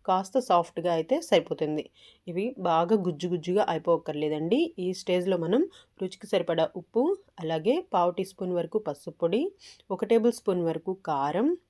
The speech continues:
అర టేబుల్ స్పూన్ ధనియాల పొడి, అలాగే అర టేబుల్ స్పూన్ గరం మసాలా, ఒక పావు టేబుల్ స్పూన్ వరకు జీలకర్ర పొడి కూడా వేసుకొని ఈ మొత్తం పచ్చివాసన పోయేంత వరకు బాగా ఫ్రై చేసుకోవాలి. ఇలా పూర్తిగా పచ్చివాసన పోయిన తర్వాత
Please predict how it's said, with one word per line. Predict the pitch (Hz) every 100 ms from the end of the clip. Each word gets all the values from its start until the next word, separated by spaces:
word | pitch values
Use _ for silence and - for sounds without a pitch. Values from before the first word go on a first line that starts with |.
| _ - _ _ 190
అర | 190
టేబుల్ | 196 196 214 -
స్పూన్ | 220 170 143
ధనియాల | 160 175 190 190
పొడి, | 202 330 359 _ -
అలాగే | 180 185 175 277 -
అర | 190 185 190
టేబుల్ | 190 202 -
స్పూన్ | 190 160 151
గరం | 147 160
మసాలా, | 175 170 180 214 349 392 _ _ _ _ _ _ _ _ - -
ఒక | 226 220
పావు | 208 214
టేబుల్ | 220 214 240
స్పూన్ | - 190 175
వరకు | 170 302 262
జీలకర్ర | 196 175 175
పొడి | 165 151
కూడా | 160 160
వేసుకొని | 156 - 170 202 320 - 214
ఈ | 240 233
మొత్తం | 170 - - 262 277
పచ్చివాసన | 175 - 247 247 240 208 185
పోయేంత | 165 151 147 151
వరకు | 151 - 330 208 180
బాగా | 165 214 277
ఫ్రై | 160 147 156
చేసుకోవాలి. | - - 151 151 156 _ _ _ _ - _ _ -
ఇలా | 180 175
పూర్తిగా | 175 180 180 233 226
పచ్చివాసన | 165 - 190 185 196 180
పోయిన | 147 143 151
తర్వాత | 147 143 147